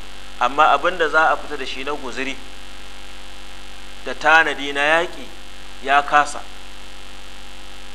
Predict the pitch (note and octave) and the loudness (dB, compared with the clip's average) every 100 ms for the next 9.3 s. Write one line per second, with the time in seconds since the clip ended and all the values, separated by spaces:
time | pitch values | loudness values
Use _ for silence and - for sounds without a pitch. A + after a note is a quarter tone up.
0 | - - - - - - B2 - B2+ B2+ | -8 -8 -8 -8 -8 -6 -4 -4 -6 -4
1 | E3 D3+ A#2+ D3+ D3 B2+ C3 C#3 A2+ - | 0 0 0 -2 -4 -2 -2 -2 -4 -8
2 | - - C#3 D3+ C3 A#2 - B2+ - D3+ | -6 -2 0 2 0 -2 -4 -6 -4 -4
3 | C#3+ A2+ - - B2 - A#2+ B2+ B2+ A2 | -4 -4 -6 -8 -8 -8 -8 -6 -4 -4
4 | - A#2 G2+ - - - - - - - | -6 -8 -6 -8 -6 -8 -8 -8 -8 -8
5 | - - - - - - - - B2 C3+ | -8 -8 -8 -8 -8 -8 -8 -6 -2 -2
6 | C#3 A#2+ A#2+ A#2+ B2+ C3 A#2+ B2+ A2+ B2+ | -2 -4 -6 -6 -2 0 0 -4 -4 -6
7 | A#2+ C3 C3 B2 - - A2+ A2 - - | -6 -8 -6 -8 -6 0 0 0 -6 -6
8 | C3 C3+ A#2 - C3 - C3+ C3+ - - | -4 -4 -6 -6 -6 -6 -6 -8 -8 -4
9 | - A#2+ | 0 0